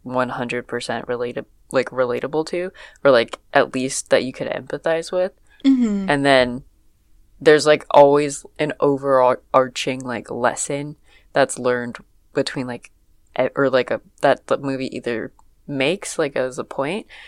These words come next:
Speaker 1: or that every character in the movie, like, learns from,
Speaker 2: Mm-hmm.
Speaker 1: if that makes sense.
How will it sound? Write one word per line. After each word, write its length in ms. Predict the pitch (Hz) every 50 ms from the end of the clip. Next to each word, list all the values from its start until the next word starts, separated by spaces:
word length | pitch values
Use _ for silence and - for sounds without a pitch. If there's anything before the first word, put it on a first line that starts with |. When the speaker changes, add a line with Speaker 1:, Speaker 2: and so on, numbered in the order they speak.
| - - _ _
Speaker 1:
or 240 | - 156 147 143 135
that 200 | 127 135 127 -
every 500 | 123 135 131 - 131 123 120 120 120 131 - _ _ -
character 600 | - - - 160 131 127 120 117 - - 127 113
in 240 | - - 127 120 120
the 80 | 123 123
movie, 440 | 117 107 85 - - - 60 64 -
like, 340 | - 82 80 - _ - - _ _ _ _ _ _
learns 400 | - 123 113 113 110 - - -
from, 340 | - - - - - - 170 _ _ _ _ _ _ _ _ _
Speaker 2:
Mm-hmm. 320 | - 269 247 208 214 208 202 202
Speaker 1:
if 100 | - -
that 160 | - - -
makes 180 | - - -
sense. 300 | - - - - - -